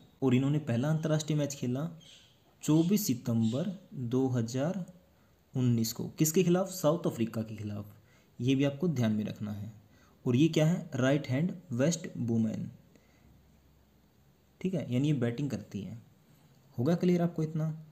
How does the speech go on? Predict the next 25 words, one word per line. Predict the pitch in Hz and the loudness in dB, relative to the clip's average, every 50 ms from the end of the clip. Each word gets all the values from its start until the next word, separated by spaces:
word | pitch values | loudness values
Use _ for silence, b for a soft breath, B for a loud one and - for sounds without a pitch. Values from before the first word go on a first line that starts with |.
| - _ _ - | -20 _ _ 0
और | 135 135 135 - - | 0 0 2 4 2
इसके | 175 - - - 208 | 2 4 6 6 6
अलावा | 165 123 110 107 113 120 | 6 6 2 0 -2 -2
जो | 127 127 151 | -2 -2 0
शेफाली | 151 - 143 127 - 117 135 156 | 2 0 0 0 2 2 2 2
वर्मा | 165 170 170 165 156 | 2 2 2 4 4
है, | 156 160 170 160 - - | 2 2 0 0 -2 0
इससे | - - 175 160 | 2 2 2 2
क्या | 156 156 | 2 2
क्वेश्चन | 156 160 151 - 165 160 | 2 0 0 0 0 0
बन | 160 160 | 0 -2
सकता | 156 - 156 - - 160 160 | -2 -4 -6 -6 -4 -4 -2
है? | 160 170 175 175 - - - | -2 -2 -4 -6 -6 -2 2
ये | - 202 | 2 4
सबसे | - - 190 - - - 220 | 4 2 0 0 2 2 2
कम | - - - - 190 196 | 0 2 4 6 6 8
उम्र | 175 151 131 117 113 | 8 6 6 4 2
की | 113 - 139 156 170 180 - - 123 123 123 127 | 0 -2 -2 -2 -2 -2 -2 0 2 4 4 6
man | 135 151 170 180 170 | 6 6 6 6 4
of | 170 | 4
the | 175 156 147 | 2 2 2
match | 139 135 139 | 2 0 0
प्राप्त | - 135 127 123 - - | -2 -2 -2 -2 -4 -4
करने | - 113 110 113 | -2 0 2 2
वाली | 110 110 107 107 117 156 180 | 2 0 0 -2 -2 -2 -2